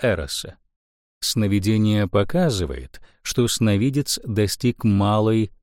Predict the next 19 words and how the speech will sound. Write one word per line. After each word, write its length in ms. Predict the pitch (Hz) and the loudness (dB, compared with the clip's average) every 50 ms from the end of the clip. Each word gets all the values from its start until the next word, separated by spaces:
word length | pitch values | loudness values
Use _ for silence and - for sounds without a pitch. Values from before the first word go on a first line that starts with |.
| _ _ _ | _ _ _
конъюнкции — 1160 | - - 113 113 113 113 117 123 139 123 95 85 - - - - - - 73 64 62 62 65 - _ _ _ _ _ _ _ | 0 2 4 4 6 4 4 4 4 4 2 2 0 -4 -6 -6 -6 -6 -6 -8 -10 -12 -18 -20 _ _ _ _ _ _ _
примирения 640 | - 90 98 104 107 107 113 117 113 117 120 120 123 | -2 0 0 2 2 2 2 4 4 4 4 2 2
с 140 | - - - | 0 -4 -4
тенью, 560 | - - 104 90 78 69 65 62 62 62 62 - _ _ _ _ _ _ _ - | -2 0 0 0 0 -2 -6 -10 -14 -16 -20 -20 _ _ _ _ _ _ _ -2
но 320 | 92 101 104 104 101 98 | 0 2 4 4 2 2
большая 600 | 90 90 90 87 87 - - - 170 190 180 160 | 2 2 2 0 0 -2 -2 0 2 2 2 2
конъюнкция, 1120 | - - - 104 98 98 95 92 87 82 76 76 - - - - - 76 67 64 65 - - _ _ _ _ _ | 2 0 2 2 4 4 2 2 0 0 -2 -4 -6 -6 -6 -6 -6 -6 -8 -10 -14 -16 -20 _ _ _ _ _
символизируемая 1080 | - - - - 110 110 110 117 110 104 113 113 110 110 107 107 104 98 104 101 101 101 | -8 -6 -2 0 2 2 2 2 2 2 2 2 2 2 2 2 4 2 2 2 0 0
причащением 840 | - 107 107 - - 107 - - - 110 104 98 95 95 92 95 | 0 -2 -2 -2 -2 -4 -2 -2 0 2 2 2 2 2 2 2
святых 500 | 95 - - 104 101 98 - 110 98 - - _ | 0 0 0 0 0 0 0 -2 -2 -4 -6 _
тайн 480 | - 104 92 85 82 76 76 73 69 - - - _ _ | 0 0 2 2 0 -2 -4 -6 -8 -10 -14 -20 _ _
с 140 | - - - | -8 -8 -4
помощью 520 | - 104 95 95 90 - - - 104 104 - | -2 0 0 0 0 0 0 0 -2 0 0
обоих 560 | - 110 95 90 95 95 87 85 82 - - | -2 -2 0 0 0 0 0 0 -2 -4 -4
вин — 420 | 92 101 143 143 90 69 65 - - _ _ _ _ _ _ _ _ _ _ _ _ _ - | -4 -2 0 0 -2 -2 -6 -10 -18 _ _ _ _ _ _ _ _ _ _ _ _ _ -2
пока 560 | - 82 82 - - 92 87 101 123 127 - _ _ _ _ | -2 -2 -2 -2 -2 0 0 0 0 -2 -4 _ _ _ _
не 200 | 127 135 151 165 160 | 2 4 6 6 6
может 380 | 127 92 87 85 82 95 90 - | 4 4 2 0 0 -2 -2 -2
состояться. 920 | - 117 - - - 110 87 80 71 67 - - - - 67 65 65 | -2 -4 -2 -2 0 0 0 -2 -4 -6 -8 -8 -8 -8 -8 -10 -14